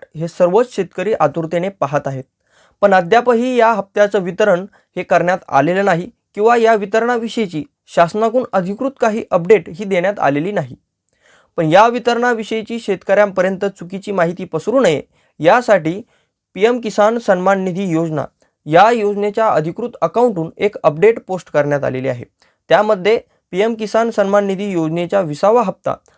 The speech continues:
हा वितरित करण्याविषयीची अपडेट,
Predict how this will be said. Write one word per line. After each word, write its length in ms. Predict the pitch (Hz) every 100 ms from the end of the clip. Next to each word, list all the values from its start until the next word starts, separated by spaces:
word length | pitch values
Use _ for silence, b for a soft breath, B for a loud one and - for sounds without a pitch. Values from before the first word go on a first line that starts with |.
| _ 160
हा 100 | 180
वितरित 340 | 175 214 262 -
करण्याविषयीची 800 | 214 214 233 208 214 202 226 226 - _ -
अपडेट, 420 | 175 190 196 175